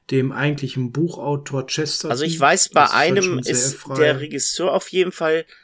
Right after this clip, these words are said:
Speaker 2: für den einen oder anderen sehr interessant, weil wir dann sprechen wir nicht von irgendjemanden, sondern wir sprechen jema-, von jemanden, den man eigentlich aus heutiger Sicht gar nicht mit so einem Film vermutet, nämlich Lucio Fulci.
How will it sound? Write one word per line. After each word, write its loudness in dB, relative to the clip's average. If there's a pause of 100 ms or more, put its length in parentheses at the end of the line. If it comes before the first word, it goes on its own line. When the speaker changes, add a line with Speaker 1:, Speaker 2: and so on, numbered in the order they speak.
(420)
Speaker 2:
für -6
den -4
einen 2
oder 2
anderen -2
sehr 4
interessant, -2
weil -4
wir -8
dann 0
sprechen -4
wir 2
nicht -4
von -6
irgendjemanden, -2 (460)
sondern 2
wir 4
sprechen 0
jema-, -2
von -2
jemanden, 0
den 0
man 0
eigentlich -4 (460)
aus 2
heutiger 6
Sicht -2
gar 6
nicht -6
mit -6
so -4
einem -8
Film -2
vermutet, -4
nämlich -4
Lucio -2
Fulci. -2